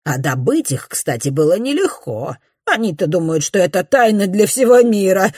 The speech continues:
Хе-хе! Отпрыск Тэмми Пенникуика, третий с конца по старшинству, прислуживает в доме, где гостила эта дама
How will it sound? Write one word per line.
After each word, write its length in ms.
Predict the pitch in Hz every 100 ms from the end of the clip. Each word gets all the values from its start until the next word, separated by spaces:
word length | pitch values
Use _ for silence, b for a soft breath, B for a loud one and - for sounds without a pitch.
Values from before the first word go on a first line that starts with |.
| -
Хе-хе! 720 | 403 311 302 262 262 262 254 B B
Отпрыск 580 | - 330 285 285 277 -
Тэмми 420 | - 294 302 285
Пенникуика, 1040 | 247 320 339 330 254 233 233 214 - 143 - -
третий 400 | 311 311 233 233
с 80 | -
конца 420 | 226 220 247 233
по 140 | 190
старшинству, 840 | 180 - 196 - 180 156 - 240 254
прислуживает 840 | 226 214 208 262 254 220 214 190
в 80 | 190
доме, 360 | 233 294 214
где 200 | 196 196
гостила 480 | 196 214 - 262 233
эта 300 | 220 214 190
дама 480 | 165 254 220 139 117